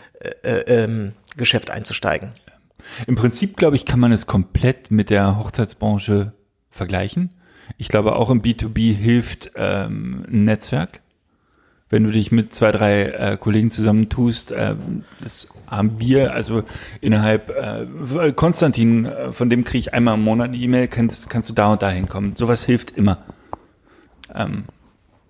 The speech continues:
Speaker 2: beispielsweise. Und darum, glaube ich, kann man das ähnlich wie bei den Hochzeiten angehen. Man macht erstmal ein bisschen was für free, übt vielleicht auch ein bisschen, baut sich ein Portfolio auf und, äh, parallel ein Netzwerk.
Speaker 1: Hm.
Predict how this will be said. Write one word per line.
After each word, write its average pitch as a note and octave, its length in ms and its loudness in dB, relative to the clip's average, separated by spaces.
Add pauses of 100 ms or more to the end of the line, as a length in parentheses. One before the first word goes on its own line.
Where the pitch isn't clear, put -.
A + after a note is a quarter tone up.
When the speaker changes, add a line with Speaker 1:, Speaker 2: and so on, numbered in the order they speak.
Speaker 2:
beispielsweise. - 640 -8 (800)
Und A2+ 160 2
darum, A#2+ 200 4
glaube A#2+ 200 4
ich, A#2 100 -6
kann A#2+ 140 2
man A#2 100 4
das A#2 320 0 (180)
ähnlich C3+ 360 2
wie A#2+ 80 -4
bei A#2+ 100 2
den A2+ 220 4
Hochzeiten B2 360 0
angehen. A#2+ 320 0
Man G#2+ 120 2
macht G#2 180 0
erstmal A2 240 0
ein G#2+ 40 0
bisschen G#2 240 -2
was G#2+ 120 -4
für - 160 -12
free, D#3+ 360 0 (840)
übt A#2 220 0
vielleicht D#3 260 0
auch C3+ 120 2
ein C#3 100 2
bisschen, C3+ 380 -2
baut G#2+ 180 -2
sich G#2+ 140 -6
ein G#2 60 -6
Portfolio A2 500 2
auf A#2 340 -2 (540)
und, G#2+ 440 2
äh, F#2+ 540 -2
parallel G2+ 440 0
ein G#2 80 4
Netzwerk. G#2 560 -6 (280)
Speaker 1:
Hm. G2+ 300 -8